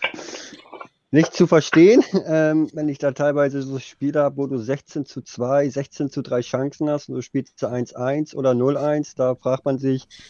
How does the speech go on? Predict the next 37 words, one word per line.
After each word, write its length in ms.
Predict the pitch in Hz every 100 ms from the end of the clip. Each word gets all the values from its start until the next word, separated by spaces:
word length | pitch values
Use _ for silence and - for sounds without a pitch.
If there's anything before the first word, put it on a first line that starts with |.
| _ _ _ -
haben 220 | 127 147
sie 140 | 151 143
etwas 460 | 139 - 135 -
da 120 | - 131
jetzt 200 | 123 127
wirklich 300 | 139 143 -
gebalanced 560 | 127 127 135 175 175
in 120 | 170
der 140 | 175 160
Winterpause? 760 | 180 180 180 - 165 175 165
Weil 140 | 156 147
in 80 | 143
der 100 | 135
Hinrunde 440 | 156 151 151 143
schießt 320 | - 147 -
du 100 | 139
ohne 240 | 143 143 135
Ende 280 | 139 131
Tore, 500 | - 131 156 185 180 - _
veränderst 420 | - 135 160 151
eigentlich 340 | 147 131 139 -
taktisch 440 | 143 - 123 -
gar 200 | 110 117
nichts 220 | 151 180
und 80 | 151
in 100 | 139
der 140 | 139
Rückrunde 720 | 127 156 - 156 160 160 160 -
irgendwie 400 | 147 151 156 147
gefühlt, 460 | 147 - 151 147
dass 160 | 143 139
jeder 360 | 147 151 151 -
Torhüter 400 | - 147 151 147
gegen 200 | 147 139
die 80 | 139
Fünferform 600 | 196 202 131 - 113 113
hat, 180 | 143